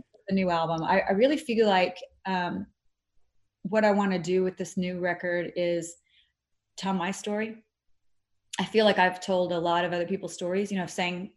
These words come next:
Speaker 2: sang stories for people. Like, I wanna tell your story. I want you to be able to relate to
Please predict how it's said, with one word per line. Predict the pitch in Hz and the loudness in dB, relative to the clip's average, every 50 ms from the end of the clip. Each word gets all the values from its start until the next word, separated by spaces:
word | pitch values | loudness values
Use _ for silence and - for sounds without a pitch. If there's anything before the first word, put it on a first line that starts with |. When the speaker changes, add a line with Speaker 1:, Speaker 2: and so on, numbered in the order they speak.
| _ _ - | _ _ -14
Speaker 2:
sang | - - 208 202 202 202 196 190 - | -6 -2 -2 0 0 0 -2 -4 -6
stories | - - - - 196 185 185 180 165 - - - - - | -10 -8 -4 -2 -2 0 0 -2 -4 -8 -12 -18 -6 -4
for | 202 190 185 180 175 170 170 170 175 - _ _ _ _ _ _ _ _ _ _ _ _ _ - | -2 0 0 0 0 0 -2 -4 -6 -10 _ _ _ _ _ _ _ _ _ _ _ _ _ -14
people. | - - - - 131 110 107 110 | -14 -12 -6 -6 -4 -4 -4 -4
Like, | 160 170 160 160 165 - | -2 -2 -2 -4 -4 -4
I | 175 | -4
wanna | 175 175 175 170 170 | -4 -4 -6 -6 -8
tell | 165 - 185 170 | -6 -6 -4 -4
your | 170 170 175 165 | -2 -2 -4 -6
story. | - - - 208 190 175 | -6 -4 -2 0 2 2
I | |
want | 175 185 185 190 | 0 0 0 0
you | 202 202 | 2 4
to | 196 | 4
be | 185 196 185 | 4 4 2
able | 185 170 180 175 | 0 0 -2 -4
to | - 190 | -6 -6
relate | 180 185 180 175 175 175 175 175 170 - - | -4 -4 -2 -2 0 0 0 0 -2 -4 -6
to | - 190 175 170 170 170 - | -6 -4 -2 -2 -2 -4 -6